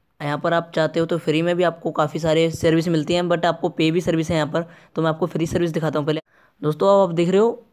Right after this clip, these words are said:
Samsung J two जहाँ पर लिखा रहा है ये, आपको इस पर क्लिक करना है। जैसे आप यहाँ पर क्लिक करते हो, आप देख रहे हो यहाँ पर जिसको मैंने जैसे अभी Jio कंप्लीट हेल्पलाइन पर फ़ोन किया था, वो देख सकते हो यहाँ पर आ चुका है, ये रहा। और देखिए, उसके नीचे मैंने किसी और से भी कॉल किया था, फर्स्ट कनेक्शन, ये रहा।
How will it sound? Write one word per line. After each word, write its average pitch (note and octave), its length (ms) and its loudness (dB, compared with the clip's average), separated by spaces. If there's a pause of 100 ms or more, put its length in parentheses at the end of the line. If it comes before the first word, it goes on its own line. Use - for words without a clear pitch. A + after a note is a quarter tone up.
(120)
Samsung F#3+ 580 0 (340)
J D#3+ 180 0
two F3 140 0
जहाँ E3+ 160 2
पर F3 100 -2
लिखा E3 260 -2
रहा D3+ 80 0
है D#3 80 0
ये, F3 220 -4 (440)
आपको C#3+ 260 -6
इस - 160 -10
पर - 160 -6
क्लिक D#3 280 -4
करना C3+ 260 -4
है। C3+ 220 -12
जैसे E3 160 -4
आप F3 120 -2
यहाँ D#3+ 120 0
पर F3+ 140 -2
क्लिक F3 260 -6
करते F3 200 -4
हो, F3+ 60 2
आप E3 80 0
देख D#3 160 -2
रहे D#3+ 80 0
हो E3+ 40 0
यहाँ E3 200 0
पर F#3+ 160 -2 (480)
जिसको D#3+ 260 -2
मैंने G3+ 220 2
जैसे F#3 200 0
अभी F#3 160 0 (280)
Jio F3 200 2
कंप्लीट F3 360 0
हेल्पलाइन E3 420 0
पर E3+ 140 -2
फ़ोन E3 260 -2
किया D3+ 140 0
था, D#3+ 80 -4
वो E3 140 0
देख D#3 140 -2
सकते D#3+ 160 -6
हो E3+ 40 0
यहाँ D#3 160 -2
पर D#3 120 -2
आ D#3 60 0
चुका D#3 200 -4
है, D#3 60 2
ये D3+ 80 2
रहा। F#3 140 -4 (480)
और D3+ 120 -2
देखिए, D#3 200 0
उसके F3 220 -2
नीचे E3+ 180 -2
मैंने E3+ 180 -2
किसी E3 220 -4
और D3+ 80 2
से E3+ 140 -4
भी F3 100 -2
कॉल D#3+ 320 -2
किया D3+ 160 -2
था, E3 100 -4
फर्स्ट D#3+ 260 -8
कनेक्शन, D3+ 360 -4
ये D3+ 80 -2
रहा। F3+ 140 -4